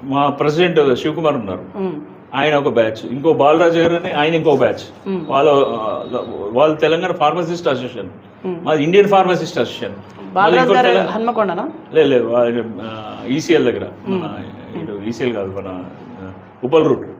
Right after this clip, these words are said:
Speaker 2: రైట్, ఓకే.
Speaker 1: ఆ, మళ్ళీ ఇంకో అతను తెలంగాణ ఫార్మా సొసైటీ ప్రెసిడెంట్, ఆయన అయితే సైంటిస్ట్.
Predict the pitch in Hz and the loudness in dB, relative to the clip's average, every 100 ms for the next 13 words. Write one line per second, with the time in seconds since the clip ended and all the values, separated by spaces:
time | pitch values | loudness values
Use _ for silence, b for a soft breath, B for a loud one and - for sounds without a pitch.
0 | - 180 160 - 175 165 151 139 147 151 | -14 -10 -8 -8 -12 -12 -10 -8 -4 -4
1 | 156 151 147 160 165 160 170 151 170 180 | -4 -4 -4 2 4 4 2 2 2 2
2 | 170 160 147 156 160 156 - 135 175 175 | 2 2 0 2 0 0 -6 2 2 2
3 | 151 139 135 117 - - 101 139 143 160 | 0 0 0 -4 -8 -12 -8 -6 -2 -2
4 | 143 151 147 143 - | -2 -2 -2 -6 -10